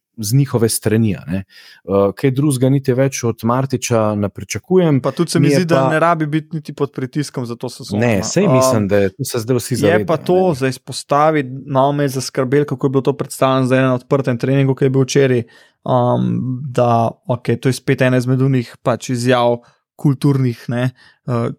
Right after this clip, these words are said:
Speaker 2: zakaj ne bi pač naprej tudi vodil, če bo pač dobro to sezono peljal, ampak odkrit povem, pač Zoran Martič ni, ni, ne, ne, ne
Speaker 1: Ni
Speaker 2: bi
Speaker 1: ta
Speaker 2: niti,
Speaker 1: nivo,
Speaker 2: ne
Speaker 1: ni
Speaker 2: bi
Speaker 1: ta
Speaker 2: smel
Speaker 1: nivo.
Speaker 2: biti trener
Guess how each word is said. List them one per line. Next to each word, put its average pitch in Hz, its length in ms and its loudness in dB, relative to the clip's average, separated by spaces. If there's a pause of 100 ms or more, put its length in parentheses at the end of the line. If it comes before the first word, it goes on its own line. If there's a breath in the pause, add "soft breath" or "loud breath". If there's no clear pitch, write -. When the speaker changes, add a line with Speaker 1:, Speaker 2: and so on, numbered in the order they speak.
(180)
Speaker 2:
zakaj 147 500 0
ne 147 140 2
bi 147 140 2
pač 143 260 -2
naprej 143 300 4
tudi 147 200 -2
vodil, 143 320 2
če 139 180 -2
bo 139 120 2
pač 135 220 0
dobro 135 320 0
to 147 120 -4
sezono 156 460 -2
peljal, 151 360 2 (340 loud breath)
ampak 131 420 0
odkrit 139 300 -2
povem, 135 300 2
pač 120 320 -2
Zoran 123 400 -4
Martič 120 640 -2
ni, 127 320 -6 (140)
ni, 127 220 -6
ne, 135 240 0
ne, 160 400 0
ne 185 140 4
Speaker 1:
Ni 165 100 4
Speaker 2:
bi 180 80 4
Speaker 1:
ta 156 120 6
Speaker 2:
niti, 143 160 4
Speaker 1:
nivo, 135 360 4
Speaker 2:
ne 143 160 2
Speaker 1:
ni 170 60 4
Speaker 2:
bi 165 80 0
Speaker 1:
ta 156 100 4
Speaker 2:
smel 156 200 4
Speaker 1:
nivo. 156 180 4
Speaker 2:
biti 151 360 -2
trener 139 440 -2